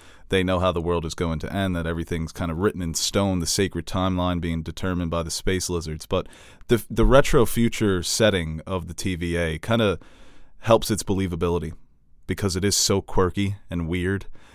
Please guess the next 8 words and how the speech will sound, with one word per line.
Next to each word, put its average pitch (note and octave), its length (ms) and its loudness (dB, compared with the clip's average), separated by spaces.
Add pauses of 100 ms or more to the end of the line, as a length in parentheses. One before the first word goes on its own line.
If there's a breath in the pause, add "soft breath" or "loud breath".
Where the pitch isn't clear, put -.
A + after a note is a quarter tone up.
(120)
You F2+ 120 -4
know, F2 80 0
you F2 120 0
have F#2 160 0
the, E2 200 0
the D#2+ 140 -8
tutorial F#2 760 0
from, D#2 560 -6